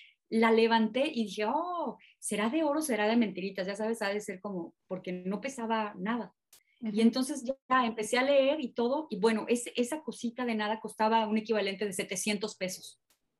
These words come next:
Speaker 2: Pues nada mal, ¿no?
Speaker 1: Pues oye, pues
Speaker 2: Ujú,
Speaker 1: oye.
Speaker 2: treinta dólares, como treinta
Speaker 1: Ajá.
Speaker 2: dólares.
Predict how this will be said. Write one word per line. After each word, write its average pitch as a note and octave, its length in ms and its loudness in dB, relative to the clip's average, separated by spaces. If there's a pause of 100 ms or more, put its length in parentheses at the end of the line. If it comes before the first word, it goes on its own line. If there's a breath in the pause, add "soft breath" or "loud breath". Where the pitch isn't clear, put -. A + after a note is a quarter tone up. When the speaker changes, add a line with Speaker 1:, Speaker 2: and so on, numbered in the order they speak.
Speaker 2:
Pues F#3+ 200 -6
nada G#3 260 2
mal, A3+ 420 2 (300)
¿no? C4+ 300 0
Speaker 1:
Pues F#3 180 -4
oye, G#3 380 -2 (500)
pues F#3 160 -2
Speaker 2:
Ujú, G3 80 0
Speaker 1:
oye. F3+ 140 0
Speaker 2:
treinta B3 320 6
dólares, C#4 600 6
como G#3 200 -6
treinta G#3+ 260 -4
Speaker 1:
Ajá. A3 140 2
Speaker 2:
dólares. A3 360 0